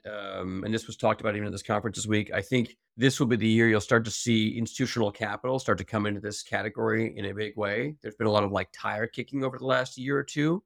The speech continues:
but not a lot of people have really made moves. And I, I think that's gonna start to change this year. And I think you will start to see a segmentation in the category of, you know, f-, folks, you know,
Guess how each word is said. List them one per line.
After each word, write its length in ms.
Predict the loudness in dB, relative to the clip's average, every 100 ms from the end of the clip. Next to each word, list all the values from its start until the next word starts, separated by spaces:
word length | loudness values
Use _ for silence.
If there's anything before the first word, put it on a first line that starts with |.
| _ _
but 140 | -4
not 220 | 2 4 6
a 40 |
lot 120 | 4
of 80 | 2
people 200 | -6 -10
have 120 | -8
really 120 | -6
made 240 | -4 -4 -4
moves. 360 | -4 -4 -4
And 80 | -6
I, 140 | -6 -12
I 40 |
think 200 | -16 -6
that's 180 | -6 -6
gonna 100 | -6
start 180 | -6 -4
to 60 |
change 220 | -6 -6
this 160 | -8 -4
year. 340 | 2 2 2 -6 _ 2
And 540 | 4 4 2 0 -2 -2 -2
I 80 |
think 320 | 2 4 4 4
you 100 | 2
will 80 |
start 300 | 4 6 4
to 60 | 4
see 720 | -4 2 4 4 4 4 2 -4 _ _
a 80 | -6
segmentation 1000 | 0 0 4 2 2 2 6 6 4 2
in 80 | 0
the 60 | 0
category 920 | -2 0 0 0 0 0 -4 -6 -10 _ _ _
of, 480 | -12 -4 -2 -2 -6 _
you 220 | -12 -4
know, 240 | -2 -2 -4 -16 -20
f-, 140 | -20 _
folks, 460 | 4 6 6 4 -2
you 60 |
know, 380 | -2 0 -2 -6